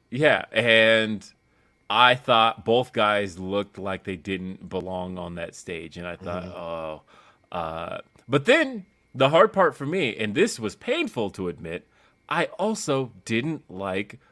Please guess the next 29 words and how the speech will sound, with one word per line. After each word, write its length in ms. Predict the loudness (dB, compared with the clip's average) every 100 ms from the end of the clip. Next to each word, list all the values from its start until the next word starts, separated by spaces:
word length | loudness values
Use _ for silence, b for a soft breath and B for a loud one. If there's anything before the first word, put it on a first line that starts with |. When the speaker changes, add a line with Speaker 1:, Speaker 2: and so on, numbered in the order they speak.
| b
Speaker 1:
Apollo 600 | -8 -4 0 2 2 0
versus, 760 | -2 -2 -2 -2 -4 -4 -6 -14 b b -20
Speaker 2:
Mm. 140 | -8 -2
Speaker 1:
uh, 680 | 0 4 4 4 2 -2 -2
Carmelo. 640 | 2 2 4 4 4 0 2
I 140 | 2
thought 300 | 2 0 0
Speaker 2:
Yeah. 60 | 2
Speaker 1:
that 200 | 2 4
was 160 | 2 2
gonna 180 | 0 0
be 140 | -4
better, 300 | -4 -4 -6
and 380 | -4 -6 -6 -8
I 220 | -4 -2
wasn't 400 | 0 -2 -4 -6
a 60 | -8
fan. 360 | -6 -4 -6 -8 b b
Um, 260 | -4 -2 4
I 80 | 6
loved, 560 | 8 10 8 8 0 -18 _
I 100 | -2
think 280 | 0 -2 -2
the 100 | -2
best 260 | 2 2 4
match 220 | 0 0
of 40 |
the 60 | -6
night 300 | 0 0